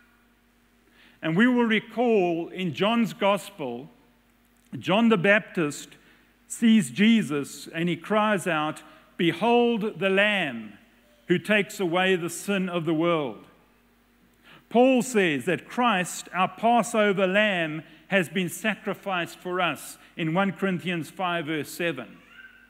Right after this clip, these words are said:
In Revelation, we find over thirty separate references to Jesus being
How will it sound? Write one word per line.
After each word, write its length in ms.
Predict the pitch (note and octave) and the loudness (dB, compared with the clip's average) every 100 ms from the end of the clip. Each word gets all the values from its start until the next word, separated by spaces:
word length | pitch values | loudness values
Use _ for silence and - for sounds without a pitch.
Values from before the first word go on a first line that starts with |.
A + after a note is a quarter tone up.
| _ _ _ _ - - | _ _ _ _ -20 -4
In 160 | F#3+ F#3 | 0 4
Revelation, 960 | A#3 A#3+ G#3+ A3+ A#3+ - F3+ C#3 A#3 - - | 4 4 2 2 2 0 -2 -2 -8 -12 -6
we 140 | F#3+ | -2
find 380 | F3+ A3+ G#3+ G#3 | 0 0 0 -2
over 440 | G3 A3 A3+ G#3+ G#3 - | 0 2 2 2 -2 -8
thirty 720 | - B3+ B3+ B3+ B3 A3+ A#3 | -4 2 2 2 0 0 -4
separate 600 | - - A3+ A3+ G#3+ G3 | -16 -2 -2 -2 -6 -6
references 920 | D#3+ G3 G#3+ G#3+ F3+ - D#3+ C#3 B2 - - _ | 0 2 2 -4 -8 -6 -6 -6 -8 -16 -20 _
to 120 | - E3 | -4 -4
Jesus 800 | - G#3 A3+ D#3+ D#3 C#3+ - - - | 0 2 2 2 -4 -8 -12 -20 -4
being 460 | C3+ F#3 F#3 F3 | 0 2 0 -2